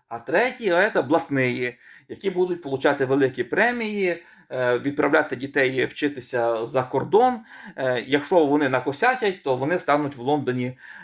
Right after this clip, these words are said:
е, послами. І з Лондона будуть розказувати, що вони ще хочуть бути президентами.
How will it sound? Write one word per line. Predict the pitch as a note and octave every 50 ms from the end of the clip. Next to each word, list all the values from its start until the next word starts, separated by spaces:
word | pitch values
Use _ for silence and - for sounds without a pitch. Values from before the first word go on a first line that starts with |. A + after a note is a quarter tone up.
| - -
е, | B2+ B2+ B2 B2+ B2+ B2 A#2 A2 G#2+ G#2 _ _ _
послами. | - C#3 - - C#3 C3 B2+ A#2+ A#2 A#2 A#2 - - - -
І | - C3+
з | C3+
Лондона | D3 G3 A3+ A3+ G3 F#3 F3+ E3+
будуть | D3+ D#3 E3 C#3 C#3+
розказувати, | C#3 C#3+ C3+ - - F3+ F3+ F#3 F3 D#3 - C#3
що | - - B2
вони | B2+ D3+ D#3
ще | - - A#2
хочуть | - C3+ C3 C3 A#2 A2+
бути | A#2 B2+ B2+ - A#2+ A#2
президентами. | - - A#2+ A#2 F3+ A#2+ B2 A#2 A2+ A2+ A2+ - A2+ A2 -